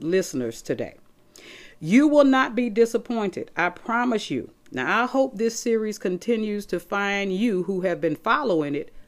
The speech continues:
hungry for the truth. Now, I want to also share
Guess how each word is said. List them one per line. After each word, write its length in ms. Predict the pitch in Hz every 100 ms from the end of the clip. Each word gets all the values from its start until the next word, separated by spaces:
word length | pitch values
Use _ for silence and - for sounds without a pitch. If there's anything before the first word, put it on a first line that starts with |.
| -
hungry 340 | - 226 196 190
for 180 | 202
the 140 | 180 175
truth. 440 | - 330 - - _ _ _ _ _ - - - -
Now, 500 | 185 208 202 180 - - _ _ _
I 80 | 190
want 300 | 185 233 370
to 80 | 262
also 540 | - 214 269 - 170
share 520 | 156 - 156 127 139